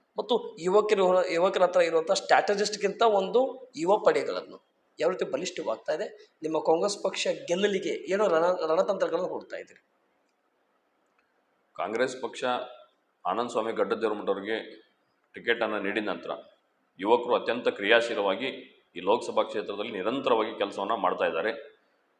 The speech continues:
Speaker 2: ನಮ್ಮ ಯುವಶಕ್ತಿ ಕೂಡ ಅತ್ಯಂತ ಬಲಿಷ್ಠವಾಗಿ ಕಾಂಗ್ರೆಸ್ ಪಕ್ಷದಲ್ಲಿದೆ. ಮೊದಲು ಬಿ ಜೆ ಪಿಲಿ ಸಾಕಷ್ಟು ಜನ ಯುವಕರಿದ್ರು ಅಂತಕ್ಕಂಥದ್ದನ್ನ ಜನರು ಹೇಳ್ತಾ ಇದ್ರು. ಆದ್ರೆ ಇವತ್ತು ಆ ಭರವಸೆ ಸುಳ್ಳಾಗಿದೆ. ಇವತ್ತು ಕಾಂಗ್ರೆಸ್ನಲ್ಲಿ ಕೂಡ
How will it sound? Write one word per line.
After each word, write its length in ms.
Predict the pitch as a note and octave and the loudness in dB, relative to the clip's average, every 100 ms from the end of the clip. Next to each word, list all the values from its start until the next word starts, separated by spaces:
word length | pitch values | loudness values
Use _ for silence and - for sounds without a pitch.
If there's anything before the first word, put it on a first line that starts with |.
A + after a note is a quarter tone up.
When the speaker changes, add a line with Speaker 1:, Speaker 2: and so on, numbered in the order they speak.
| _ G#2+ | _ -8
Speaker 2:
ನಮ್ಮ 160 | A2 | -2
ಯುವಶಕ್ತಿ 480 | A2 C3+ C#3 B2 C#3 | 2 2 2 -4 -6
ಕೂಡ 200 | B2+ A#2 | 4 6
ಅತ್ಯಂತ 520 | A2 - - A#2 B2+ | 6 2 -6 -6 -2
ಬಲಿಷ್ಠವಾಗಿ 640 | G#2 G#2+ C#3+ D#3 B2 A#2 | -2 0 0 6 6 6
ಕಾಂಗ್ರೆಸ್ 400 | A2+ G#2 G#2+ A2 | 0 -2 0 -2
ಪಕ್ಷದಲ್ಲಿದೆ. 600 | G#2+ - G2 F#2+ E2+ - _ - | -4 -6 -6 -6 -8 -14 _ -6
ಮೊದಲು 240 | G#2+ A2+ | -4 -2
ಬಿ 160 | G#2 G#2 | -4 -2
ಜೆ 140 | A2 | -2
ಪಿಲಿ 240 | A#2 A2+ A2+ | -2 -2 -4
ಸಾಕಷ್ಟು 380 | G#2 G2+ A#2 A#2+ | -4 -2 -4 -2
ಜನ 80 | |
ಯುವಕರಿದ್ರು 560 | A2 G#2+ A#2+ A2+ G#2 G#2+ | -4 0 0 -2 -4 -2
ಅಂತಕ್ಕಂಥದ್ದನ್ನ 680 | G#2+ G#2+ A2 G2 - B2 C3 G#2+ - - _ _ | 0 -2 -4 -4 -4 -2 -2 -2 -4 -18 _ _
ಜನರು 300 | G#2 G#2+ A2 | -4 -2 0
ಹೇಳ್ತಾ 260 | G2+ G2+ G2+ | 2 2 0
ಇದ್ರು. 240 | F#2 B2 | 0 2
ಆದ್ರೆ 260 | A#2 A2 G#2+ | 2 4 2
ಇವತ್ತು 640 | G#2 G2+ G#2 F#2+ F#2 - - | 0 2 2 2 0 -10 2
ಆ 160 | F#2 F2+ F2+ - - | 6 8 6 -8 0
ಭರವಸೆ 360 | G2+ C3 C3 C#3+ | 8 8 8 2
ಸುಳ್ಳಾಗಿದೆ. 560 | A2 A2 A2+ F2 - | 4 6 6 4 -4
ಇವತ್ತು 260 | G2 G2 G2+ | -6 -6 -4
ಕಾಂಗ್ರೆಸ್ನಲ್ಲಿ 540 | F#2 G#2 A#2 A#2 A2 | -4 -2 -2 -2 -6
ಕೂಡ 140 | G#2 | 2